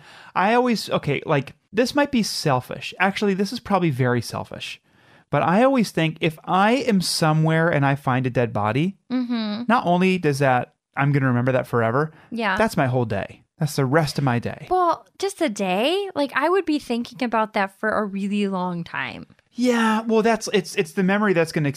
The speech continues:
Speaker 1: that, that's gonna stick with you. But you gotta call in.
Speaker 2: Yeah.
Speaker 1: You're gonna have to answer a bunch of questions, probably multiple times.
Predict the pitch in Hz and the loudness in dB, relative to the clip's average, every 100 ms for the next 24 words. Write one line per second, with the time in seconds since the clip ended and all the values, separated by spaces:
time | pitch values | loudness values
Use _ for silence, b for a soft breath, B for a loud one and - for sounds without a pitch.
0 | - - 156 156 143 156 151 - 160 156 | -6 -2 0 0 -2 0 0 0 -2 0
1 | 156 139 120 139 _ 139 131 139 131 - | 0 0 -2 -4 _ -2 0 0 0 0
2 | 151 170 202 147 135 139 143 - - 254 | 2 4 4 2 2 2 0 -2 -4 -2
3 | 220 202 139 131 131 - 135 135 123 113 | 0 2 2 0 -4 -4 -2 0 0 0
4 | - 151 202 208 143 131 - 127 - 117 | 2 2 2 2 2 0 0 -4 -2 -2
5 | 117 123 147 185 196 135 127 120 107 104 | 0 2 4 4 4 0 -2 -2 -2 -2
6 | 113 | -4